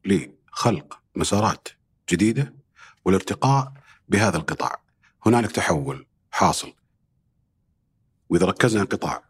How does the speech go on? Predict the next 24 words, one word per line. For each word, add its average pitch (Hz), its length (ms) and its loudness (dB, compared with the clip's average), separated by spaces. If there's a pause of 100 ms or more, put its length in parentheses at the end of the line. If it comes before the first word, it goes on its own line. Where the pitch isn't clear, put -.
(140)
التحول - 460 0
حاصل، - 380 -2 (160)
الانتقال 92 560 2
من 80 60 -2
الاعتماد 95 520 2
على 85 300 -2
العنصر 98 340 0
البشري 117 540 -2 (680)
إلى 85 300 0 (600)
التقني 135 600 0 (520)
إلى 113 340 0 (580)
الانتليجنس، 151 880 -4 (300)
الذكاء. - 380 -8 (1900)
أنا 87 80 6
ما 101 60 6
أبغى 90 160 4
أقول 85 200 4
إيه 73 320 -4
آي، - 180 -16 (180)
أنا 82 80 0
أبغى 80 140 2
أقول 90 420 0
بزنس 87 380 0
انتليجنس. 139 680 -10